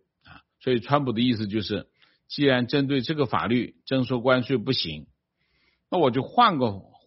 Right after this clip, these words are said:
换个法律作为依据来征收对等关税。事实上，美国最高法院的判决并不只是针对对等关税的法律依据，它的判决核心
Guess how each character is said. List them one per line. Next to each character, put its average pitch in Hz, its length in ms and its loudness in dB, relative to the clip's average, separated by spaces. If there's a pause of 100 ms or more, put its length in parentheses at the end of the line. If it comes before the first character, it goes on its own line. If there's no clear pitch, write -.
(140)
换 208 260 4
个 131 120 0
法 82 180 0
律 110 300 -2 (240)
作 131 140 2
为 120 180 2
依 135 180 -4
据 131 380 -6
来 92 320 -4
征 123 240 0
收 120 160 0
对 120 180 0
等 90 160 -4
关 113 200 -2
税。 135 240 -2 (720)
事 - 340 -4
实 98 220 -6
上， 131 320 2 (920)
美 110 200 0
国 131 160 0
最 156 180 0
高 139 160 4
法 92 180 -2
院 117 160 0
的 113 100 0
判 131 320 2
决 98 320 -2 (320)
并 156 280 0
不 - 180 -4
只 90 220 -8
是 98 160 -8
针 131 280 2
对 127 300 0 (420)
对 151 180 6
等 85 200 -6
关 123 240 0
税 127 160 0
的 107 140 0
法 - 220 -6
律 85 100 -8
依 214 240 -2
据， - 360 -4 (720)
它 - 180 2
的 139 120 0
判 147 360 0
决 131 120 2
核 113 240 0
心 131 340 -2